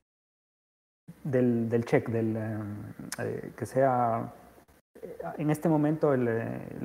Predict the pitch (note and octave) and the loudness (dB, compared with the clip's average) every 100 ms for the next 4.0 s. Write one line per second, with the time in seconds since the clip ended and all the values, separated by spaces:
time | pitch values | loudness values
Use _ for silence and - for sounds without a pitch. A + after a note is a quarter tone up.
0 | A#2 B2+ A#2+ A#2+ B2+ B2 A2+ - A2+ C3 | -2 4 4 4 4 4 4 2 -2 -2
1 | A#2 A#2 G#2+ - - - - _ - - | -2 -4 -6 -12 -20 -20 -20 _ -20 -20
2 | - - A#2+ - G2 - E3+ D3+ D#3+ F3+ | -16 -2 0 0 -4 0 4 6 6 6
3 | C#3+ F3 F#3 F3 A#2 C#3+ C#3+ C#3+ A#2+ - | 6 8 8 8 8 8 6 6 2 0